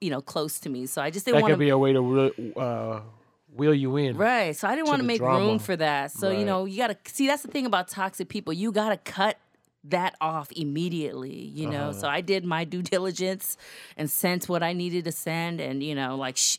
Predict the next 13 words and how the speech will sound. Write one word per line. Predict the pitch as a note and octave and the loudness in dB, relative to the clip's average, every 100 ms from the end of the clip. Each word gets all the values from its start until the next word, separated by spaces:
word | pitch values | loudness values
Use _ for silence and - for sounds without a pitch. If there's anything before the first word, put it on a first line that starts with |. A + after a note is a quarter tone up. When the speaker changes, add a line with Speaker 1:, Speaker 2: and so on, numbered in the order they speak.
| - | 0
Speaker 1:
I | D#3 | 0
gave | F3+ F#3 F#3+ | 2 0 -2
room | D#3+ F3 F#3+ | -4 -4 -4
for | E3+ D3+ | -4 -2
her | E3+ | -2
to | F#3 | -4
send | - F#3 F#3+ | -2 0 0
what | F#3 | -2
she | - G3+ | -4 -2
needed | G3+ F#3+ F#3+ | -2 -2 -2
to | |
send | G3+ F#3+ | -2 -2
back. | G3 G#3+ A#3 | -2 -2 -6